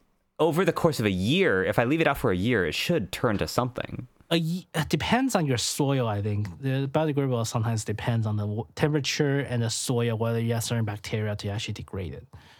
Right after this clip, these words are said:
Speaker 1: Yeah, I'll put it next to one of the sprinklers where it gets enough moisture. That should help break it down a little bit more.
Speaker 2: That should help. Yeah, that would definitely help.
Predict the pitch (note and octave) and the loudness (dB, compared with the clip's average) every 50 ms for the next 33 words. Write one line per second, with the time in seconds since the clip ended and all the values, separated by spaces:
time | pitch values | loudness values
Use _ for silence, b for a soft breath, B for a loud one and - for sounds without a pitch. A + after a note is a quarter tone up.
0 | B B B B B - G2+ G2+ G2+ G#2 G2 F#2+ F2+ E2+ D#2+ D2 A#2+ C3 - - | B B B B B -6 -2 2 2 4 4 4 4 2 2 2 2 2 2 2
1 | G3 G#3 F#3+ C3 B2+ C3 C3 - - D3 A2+ A2+ A#2 A2+ F#2 - - - - - | 2 2 2 2 2 0 0 0 0 0 2 2 2 0 0 -4 -6 -6 -4 -2
2 | F#2+ F#2 G#2+ - D#3+ E3+ F3+ F#3+ G#3+ G3 - - - - G#2+ G2+ F#2 F#2 F2+ A2 | 0 0 0 2 0 2 2 2 0 -2 -4 -6 -2 0 2 2 2 2 2 0
3 | G2+ - - G2+ G2 F#2 - F#2 E2+ F2 G2 G#2+ - - - E3+ F#3 G3+ F#3+ - | 0 0 0 0 0 0 0 0 0 2 0 0 0 0 0 0 0 0 0 0
4 | D3 B2+ - D3+ B2+ B2+ C3+ - - F#2+ F2+ F2+ D#2 F2 E2+ E2+ E2+ E2 D2+ D2+ | 0 2 2 0 2 0 0 0 0 0 2 2 2 2 2 2 2 0 0 0
5 | E2+ C#2 D2 D2+ G#3+ A#3 A3 - - A3+ D#3+ D#3 A2+ G2+ F#2+ - - - - C3+ | 0 0 2 2 2 2 2 0 0 0 0 0 0 -2 -4 -8 -12 -8 -4 -4
6 | A2 G#2 B2 C#3 B2+ A#2 A#2+ A#2 A2+ A#2+ G#2+ G#2 A2 G#2 F2 D2+ - - | -2 0 0 0 0 0 0 -2 -2 -2 -2 -2 -2 -4 -6 -8 -10 -14